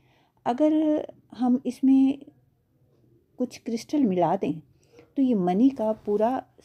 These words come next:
सर्कल पूरा हो जाएगा। अब देखते हैं सबसे पहले पायराइट क्या करता है। इसमें हमने मिलाया है पायराइट। पायराइट एक तरह की पावर है जो लोगों के, जो लोग अपने पास पायराइट रखते हैं उनके पास पैसा खुद ब खुद चल कर आता है।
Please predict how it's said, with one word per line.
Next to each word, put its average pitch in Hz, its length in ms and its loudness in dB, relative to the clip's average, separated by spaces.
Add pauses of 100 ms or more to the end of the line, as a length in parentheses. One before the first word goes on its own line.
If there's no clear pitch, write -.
(140)
सर्कल 190 280 -4
पूरा 208 260 -2
हो 190 140 -2
जाएगा। 156 460 -6 (200)
अब 208 100 -4
देखते 208 340 -4
हैं 220 200 -4 (340)
सबसे 233 320 -4
पहले 220 300 -2
पायराइट 214 400 -2
क्या 190 220 -4
करता 151 300 -8
है। 165 220 -10 (160)
इसमें - 180 -6
हमने 196 200 -4
मिलाया 180 360 -2
है 190 120 -6
पायराइट। 185 440 -4
पायराइट 190 420 -4
एक 190 200 -6
तरह 190 240 -6
की 214 400 -6 (960)
पावर 214 260 2
है 214 240 -2
जो 202 160 -4
लोगों 190 280 -2
के, 226 220 -6 (460)
जो 233 260 -2
लोग 277 180 2
अपने 254 260 -4
पास 254 220 -10
पायराइट 190 460 -6
रखते 190 260 -10
हैं 165 280 -4 (220)
उनके 202 200 -4
पास - 540 -10
पैसा 190 340 -6
खुद 247 320 -6
ब 214 100 -4
खुद 247 200 -4
चल 175 240 -6
कर 165 180 -10
आता 165 200 -10
है। 156 300 -10